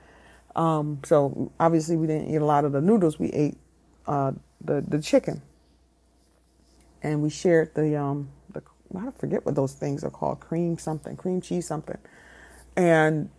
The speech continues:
um, so it was about maybe two hours later, maybe hour, maybe two hours later, I started feeling horrible. And as the night progressed, I started feeling even worse.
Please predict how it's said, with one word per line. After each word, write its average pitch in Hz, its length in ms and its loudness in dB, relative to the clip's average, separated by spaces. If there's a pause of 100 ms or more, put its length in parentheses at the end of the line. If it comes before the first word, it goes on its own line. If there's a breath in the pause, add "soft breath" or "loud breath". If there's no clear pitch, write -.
um, 147 640 2 (1080)
so 143 540 0
it - 60 -4
was 175 160 0
about 156 340 2 (240)
maybe 262 380 0 (120)
two 269 240 2
hours 262 400 4
later, 175 460 2 (1000)
maybe 202 320 2
hour, 196 580 6 (120)
maybe 196 320 -2 (100)
two 190 160 0
hours 160 260 2
later, 147 260 -2 (520 loud breath)
I 196 80 -4
started 160 260 4
feeling 131 220 -4
horrible. 139 560 0 (240)
And 180 120 4
as 160 120 4
the 170 80 2
night 175 240 2
progressed, 175 640 0 (140)
I 180 80 0
started 156 240 0
feeling 143 260 -4
even 139 300 -2
worse. 151 280 0